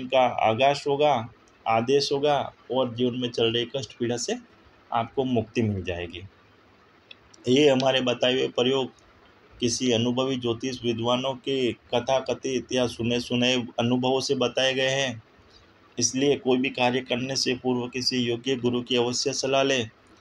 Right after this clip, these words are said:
अन्यथा आपका नुकसान हो सकता है। अगर वीडियो पसंद आए तो लाइक करें, कमेंट करें, शेयर करें।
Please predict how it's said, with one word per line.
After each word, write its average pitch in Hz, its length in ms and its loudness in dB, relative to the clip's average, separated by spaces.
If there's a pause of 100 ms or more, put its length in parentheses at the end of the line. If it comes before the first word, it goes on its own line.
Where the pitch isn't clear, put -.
(340)
अन्यथा 123 380 2
आपका 98 220 -4
नुकसान 107 460 -4
हो 92 80 -8
सकता - 340 -14
है। 90 140 -20 (1000)
अगर 123 220 2
वीडियो 127 320 2
पसंद 135 380 -2
आए 127 240 0 (200)
तो 120 80 -2
लाइक 117 300 -2
करें, 139 400 0
कमेंट 123 420 -2
करें, 135 280 -4 (180)
शेयर 127 300 0
करें। 131 380 -4